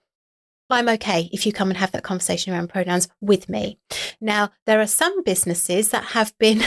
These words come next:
<laughs> asking people to put their pronouns on email addresses, for example, and quite a conversation around that without necessarily understanding the, the origins.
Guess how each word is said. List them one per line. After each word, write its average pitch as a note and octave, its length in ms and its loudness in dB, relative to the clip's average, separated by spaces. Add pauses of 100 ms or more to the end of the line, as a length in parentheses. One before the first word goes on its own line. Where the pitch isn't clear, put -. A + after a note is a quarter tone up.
<laughs> - 120 -16
asking A#3+ 460 0
people G#3+ 220 -6
to - 100 -10
put - 160 -2
their F#3+ 100 2
pronouns F#3+ 440 0
on F3+ 120 -2
email B3 260 2
addresses, - 460 -4
for - 100 -6
example, E3+ 600 0
and G3 100 -6
quite F3 280 -2
a - 40 -12
conversation F3 480 -4
around F3 220 -2
that G#3+ 200 -2 (300)
without A3+ 260 2
necessarily A3+ 640 0
understanding G#3 1080 -2 (1300)
the, A3+ 480 0 (1080)
the - 160 2
origins. F3+ 600 0